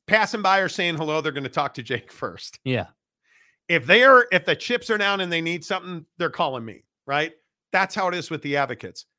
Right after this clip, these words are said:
Speaker 1: When the chips are down and your car is totaled and you're sitting there wondering how you're gonna rebuild your life, advocates dot com. When you got hurt at work and, you know, the, the, the story I always go back to is one of our listeners,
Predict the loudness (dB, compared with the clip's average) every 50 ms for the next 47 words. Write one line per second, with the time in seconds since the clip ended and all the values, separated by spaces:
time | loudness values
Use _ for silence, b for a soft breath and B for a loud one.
0 | _ _ _ -8 -4 -4 -2 -2 -4 -6 -2 -2 -2 -2 0 -2 -2 -2 0 2
1 | 2 2 2 0 -2 -4 -4 -4 -2 -2 -2 -4 -6 -4 -2 0 0 0 0 -2
2 | -6 -6 -4 -2 -2 0 -2 -4 -8 -14 -16 _ _ _ _ _ _ _ _ _
3 | _ _ _ _ _ _ -6 -4 -2 -2 -2 -4 -2 0 -2 0 0 0 0 0
4 | 2 0 0 0 0 -2 -2 0 0 0 2 2 0 0 -2 -2 -4 -4 -4 -4
5 | -2 0 0 0 0 -2 -2 -2 0 0 -2 -2 -6 -12 _ _ _ _ _ _
6 | _ _ 0 0 0 0 0 -4 -6 -8 -6 -6 -6 -6 -6 -6 -8 -10 -12 -12
7 | -18 _ _ _ _ _ _ _ _ _ _ _ b b b b b -4 -2 0
8 | 0 0 2 4 4 4 6 6 4 4 4 4 2 2 2 2 4 2 0 -2
9 | -6 -4 0 0 2 2 2 2 2 0 0 -2 -6 -8 _ _ _ _ _ _
10 | -4 -2 0 0 2 2 2 2 2 2 0 -2 -4 -4 -4 -4 -4 -6 -10 -4
11 | 0 2 2 4 2 2 0 -6 -6 -2 0 2 2 4 4 4 4 2 2 0
12 | -2 -2 -2 -2 0 2 2 2 2 0 -2 -4 -4 -4 -6 -8 -6 -4 -2 -2
13 | -2 -2 -4 -6 -8 -8 -8 -6 -6 -8 -8 -12 -16 -18